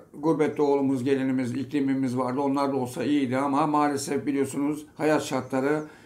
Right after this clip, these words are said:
mesafenin uzunluğu ve de nikahın kısa olması, beş on dakikalık bir olay içinde değmez dedik. Bir de biliyorsunuz ki lanet zıkkım olası bu korona, k-, covid de halen devam ettiği için sıkıntılı. O nedenle zaten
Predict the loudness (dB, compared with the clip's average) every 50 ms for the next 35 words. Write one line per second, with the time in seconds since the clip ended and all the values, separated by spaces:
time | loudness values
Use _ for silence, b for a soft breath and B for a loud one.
0 | B 0 0 2 2 2 4 4 4 4 4 0 -2 -2 -2 -2 -2 -2 0 0
1 | 2 2 2 2 2 2 2 2 2 2 4 2 2 2 0 B B B B B
2 | B 0 2 2 4 6 6 6 6 4 2 0 -2 -2 0 4 4 4 4 4
3 | 2 -2 -2 -4 -2 -2 -2 -2 -2 -4 -4 -4 -4 -4 -4 -4 -4 -6 -4 -4
4 | -4 -4 -2 -2 0 -2 -2 -2 -4 -8 -8 -4 -2 -2 0 0 0 -2 -2 0
5 | -2 -2 -2 -2 -4 -4 -2 -2 -4 -4 -6 B B B B 2 6 6 8 8
6 | 6 6 4 4 2 2 0 -2 -4 -4 -2 0 0 2 0 -2 B B B B
7 | B B _ 2 4 6 6 6 6 4 2 0 0 -2 -2 -2 -2 -2 -2 0
8 | 0 -2 -2 -2 -2 -2 0 0 0 -2 -4 -6 -12 -20 _ _ _ _ _ _
9 | -2 0 2 2 2 2 0 -2 -4 -8 -12 -10 -6 -6 -6 -6 -6 -12 -20 _
10 | 0 2 4 4 6 4 4 2 2 2 2 4 2 2 0 2 0 0 0 2
11 | 0 0 -2 -2 -2 0 0 0 0 -2 -4 -6 -6 -6 -4 -4 -4 -4 -2 -2
12 | -2 -2 -2 -4 -6 b b b b b b b b b 0 2 2 2 2 2
13 | 0 0 0 0 0 0 0 0 0 0 -2 -2 -4